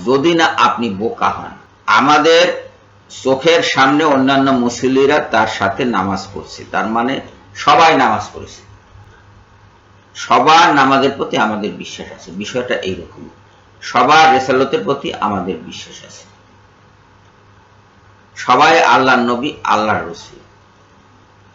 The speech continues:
কিন্তু মোহাম্মদুর রাসূলুল্লাহ হলেন ইমামুল মুরসালিন, কেননা তিনি সমগ্র মানব জাতির জন্য রসুল। এই সমগ্র মানব জাতির জন্য যে রসুল,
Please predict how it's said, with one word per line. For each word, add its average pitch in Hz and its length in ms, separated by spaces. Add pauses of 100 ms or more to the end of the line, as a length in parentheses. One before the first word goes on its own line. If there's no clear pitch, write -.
(460)
কিন্তু 127 580 (680)
মোহাম্মদুর 156 760
রাসূলুল্লাহ 120 520
হলেন 107 260 (140)
ইমামুল 123 500
মুরসালিন, 82 680 (160)
কেননা 135 400 (640)
তিনি 127 260
সমগ্র 127 600
মানব 110 340 (100)
জাতির 92 340
জন্য 98 280
রসুল। 101 420 (3250)
এই 143 160
সমগ্র 156 640
মানব 151 420
জাতির 151 300
জন্য 165 200 (100)
যে 156 120
রসুল, 127 400